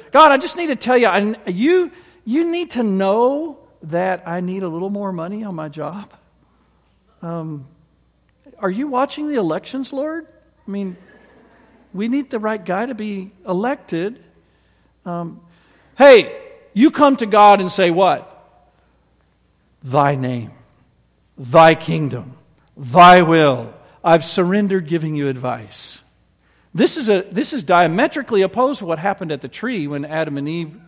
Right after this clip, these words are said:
fell. The devil came and said, "God can't be trusted. He knows you'll be like him, knowing good and evil." And she thought, "He can't be trusted." Well, who can be trusted? "I can be trusted." She looked at the tree, and it was good for food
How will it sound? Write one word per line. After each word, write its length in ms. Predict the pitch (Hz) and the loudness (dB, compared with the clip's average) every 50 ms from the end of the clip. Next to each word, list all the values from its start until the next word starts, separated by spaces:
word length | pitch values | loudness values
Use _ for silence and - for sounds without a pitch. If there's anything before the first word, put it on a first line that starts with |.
| _ _ | _ _
fell. 360 | - 151 151 143 123 104 - - _ _ _ _ _ _ _ _ _ _ _ _ _ _ _ _ _ _ _ _ | -6 -4 -4 -4 -6 -8 -14 -20 _ _ _ _ _ _ _ _ _ _ _ _ _ _ _ _ _ _ _ _
The 260 | - 233 - 147 160 | -20 -18 -12 -6 0
devil 280 | 170 196 254 262 277 233 | 2 4 4 4 4 0
came 240 | - 220 196 175 175 | 0 0 0 0 0
and 80 | 165 | -4
said, 260 | - - 180 175 147 131 | -4 -2 -4 -4 -2 -2
"God 320 | - 180 226 294 349 - | 0 2 2 2 0 -2
can't 220 | - 214 190 - | -2 -4 -4 -4
be 120 | - 180 185 | -4 -6 -6
trusted. 520 | - - 226 262 269 - - - 285 269 - _ _ _ _ _ _ _ _ _ - _ | -4 0 0 0 0 0 -6 -8 -10 -10 -10 _ _ _ _ _ _ _ _ _ -20 _
He 260 | - - 320 349 349 | -6 0 2 4 4
knows 280 | 302 247 240 240 208 220 | 6 6 4 4 2 2
you'll 100 | 262 233 | -2 0
be 140 | 262 269 | 0 4
like 260 | 262 269 285 339 - - | 4 6 6 4 2 2
him, 180 | 311 269 233 | 0 0 0
knowing 260 | 208 214 220 226 220 | 2 2 0 0 0
good 180 | 190 240 247 262 | 0 -2 -2 0
and 120 | 262 262 | 0 0
evil." 420 | 277 311 339 302 269 214 151 - - - - | 0 0 2 2 2 2 2 0 -8 -10 -6
And 140 | 247 240 - | -4 -4 -2
she 140 | - 294 277 | -2 -4 -4
thought, 320 | - 214 170 151 123 - - - - - _ _ _ _ _ _ _ _ | 0 0 0 0 0 -2 -10 -20 -20 -20 _ _ _ _ _ _ _ _
"He 120 | - - 240 | -20 -20 -16
can't 260 | - - 127 120 - | -12 -10 -10 -10 -10
be 80 | 151 | -14
trusted." 500 | 131 - - 185 294 - - - 440 381 _ _ _ _ _ _ _ _ _ - | -12 -8 -6 -6 -6 -6 -12 -14 -14 -14 _ _ _ _ _ _ _ _ _ 2
Well, 360 | 247 262 226 240 - - - | 2 2 2 2 -6 -8 -4
who 140 | - 247 311 | 0 0 0
can 280 | - - 359 415 466 453 | 0 0 -2 0 2 2
be 120 | 415 370 | 2 2
trusted? 480 | - 294 262 240 - - - 180 151 - - _ _ _ _ _ _ _ _ _ _ - | 4 4 2 2 2 0 -4 -4 -6 -6 -14 _ _ _ _ _ _ _ _ _ _ 2
"I 640 | 156 147 151 147 139 127 117 104 98 98 85 - - - _ - | 4 8 8 8 8 8 6 4 0 -6 -12 -18 -20 -20 _ -8
can 120 | - 156 131 | -6 -6 -6
be 120 | 123 127 | -6 -8
trusted." 520 | - - - 120 113 - - - - - _ _ _ _ _ _ _ _ - | -10 -6 -8 -8 -8 -8 -16 -20 -20 -20 _ _ _ _ _ _ _ _ -12
She 140 | - 151 | -8 -6
looked 220 | 143 151 190 190 - | -4 -4 -6 -6 -10
at 100 | - 208 | -16 -16
the 80 | 185 | -16
tree, 380 | 170 - - - 175 156 151 143 | -16 -14 -10 -8 -6 -6 -6 -6
and 180 | 139 139 139 139 | -8 -8 -10 -12
it 20 | |
was 160 | 143 139 - | -16 -18 -20
good 300 | - _ - 190 185 170 | -16 _ -4 -4 -4 -4
for 140 | - - 165 | -6 -14 -14
food 460 | 156 - 160 151 147 139 135 127 127 | -14 -10 -10 -8 -8 -8 -10 -12 -14